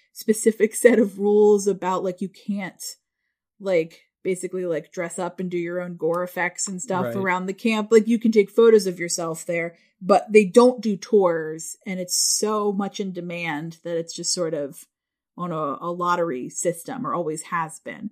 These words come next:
Speaker 1: So it's the, like, small town, real place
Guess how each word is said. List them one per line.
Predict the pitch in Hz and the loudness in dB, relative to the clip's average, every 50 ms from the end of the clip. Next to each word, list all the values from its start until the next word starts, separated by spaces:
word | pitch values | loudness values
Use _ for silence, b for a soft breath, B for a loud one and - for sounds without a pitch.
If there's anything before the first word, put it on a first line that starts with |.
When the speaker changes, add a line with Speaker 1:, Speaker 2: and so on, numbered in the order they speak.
| _ _ _ _ _ _ _ _ | _ _ _ _ _ _ _ _
Speaker 1:
So | - - - 226 208 202 190 180 | -2 0 2 4 4 6 4 6
it's | - 220 220 214 - | 6 4 2 2 4
the, | - 226 | 4 6
like, | 233 226 220 214 - | 6 6 4 2 0
small | - - - 247 262 285 294 285 | -2 -2 2 4 4 4 4 2
town, | 285 247 247 240 226 226 220 185 | 0 0 0 2 2 2 0 2
real | 185 220 262 277 285 | 2 2 4 4 2
place | 269 277 - - 196 185 180 180 180 - - - - - | 0 -2 -4 -2 0 2 2 0 -2 -6 -8 -12 -14 -18